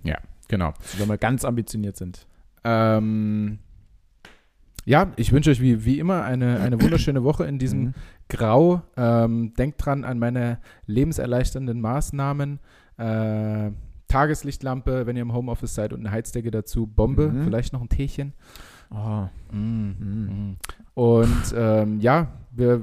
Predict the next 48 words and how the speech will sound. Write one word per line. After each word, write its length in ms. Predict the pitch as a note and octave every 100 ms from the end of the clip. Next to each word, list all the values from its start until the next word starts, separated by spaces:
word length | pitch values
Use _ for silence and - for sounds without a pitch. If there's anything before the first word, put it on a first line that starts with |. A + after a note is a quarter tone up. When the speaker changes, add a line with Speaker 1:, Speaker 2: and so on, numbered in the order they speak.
| -
Speaker 1:
wir, 600 | A2 A#2 A2+ A2+ A2+ A2
die 100 | A#2+
Mutti 220 | C#3+ E3+
ist 160 | D#3+ C3+
weg. 280 | F3 - -
Speaker 2:
<clears throat> 400 | A3+ - - D3+ - _ _ _ _ _ _ _ -
Ah, 440 | A3 C#4+ F4 A#2 A2
Speaker 1:
Ne? 80 | D3+
Speaker 2:
ja, 200 | D3 A2+
d-, 400 | - C3+ B2+ C3
das 240 | E3+ -
haben 100 | G3
wir 60 | F3
ja 80 | E3
beim 160 | C3+
letzten 260 | D3+ - F3+
Mal 100 | F3
schon 120 | E3
festgestellt, 480 | F3+ E3 F#3 F#3+ C#3+
ne, 80 | C#3
Speaker 1:
Ja. 60 |
Speaker 2:
wo 80 | D#3
ich 80 | F#3
dann 160 | - D#3
gesagt 300 | D3+ C#3+ C#3
habe, 100 | C3
acht 260 | C3+ -
Amtszeiten, 560 | C#3 D#3 - E3 D#3+ C#3+
was 120 | B2
natürlich 280 | C3 C3+ B2
völlig 220 | C3+ C3
unfug 340 | B2+ C#3 E3
ist. 240 | F3 F#3+ -
Speaker 1:
Ja, 180 | G2+ G2
ja. 160 | G2 F#2+
Speaker 2:
Angelo 320 | B2+ A#2+ A#2+
Merte 260 | B2 B2+ C3+
hatte 160 | A#2+ A#2
vier. 320 | D3+ E3+ F#3 - - - - B2+
Ähm, 640 | C3 B2+ B2 B2 A#2 A#2
Speaker 1:
Angelo 280 | A2 A2 A2
Speaker 2:
also 140 | A2 A#2
Speaker 1:
Merte 180 | A2+
hatte 160 | A2+ A2+
vier, 240 | - C#3+ B2+
jetzt 220 | C3 -
ist 260 | C#3 - - -
Speaker 2:
Angela. 460 | C3+ B2 B2+ A2+